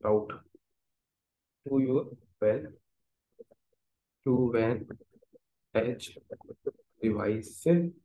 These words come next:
ठीक है, using O M P, एक ओ एम पी प्रोटोकॉल होता है, ओवरले मैनेजमेंट प्रोटोकॉल। ये सब कुछ करते हैं यहाँ पे, हाँ, V smart है, ठीक है,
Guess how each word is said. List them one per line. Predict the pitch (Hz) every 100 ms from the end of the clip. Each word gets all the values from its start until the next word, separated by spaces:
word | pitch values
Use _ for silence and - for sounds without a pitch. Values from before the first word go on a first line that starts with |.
| _ _ _ _ _ -
ठीक | 131
है, | 120 117
using | 113 113 113 117 135 - - - _ 117
O | 117
M | 110
P, | 101
एक | 110 113
ओ | 117
एम | 117
पी | 123
प्रोटोकॉल | 120 117 120
होता | 113 110 156
है, | - - - _ _ _ _ _ -
ओवरले | 120 117 113 113
मैनेजमेंट | 113 107 110 107
प्रोटोकॉल। | 110 95 101 87 90 90 _ _ _ _ _ _ _ _ _ _ _ _ _ -
ये | 127 131
सब | 139
कुछ | 135 127
करते | 123 - 120
हैं | 127 160 - - _ _ _ _ _ _ _ _ _ _ _ _ -
यहाँ | 113 107
पे, | 120 120 123 131 - - _ _ - - _ _ _ -
हाँ, | 110 110 107 - _ _ - _ -
V | 110 123
smart | 120 107 101 101
है, | 95 92 _ _ _ -
ठीक | -
है, | 120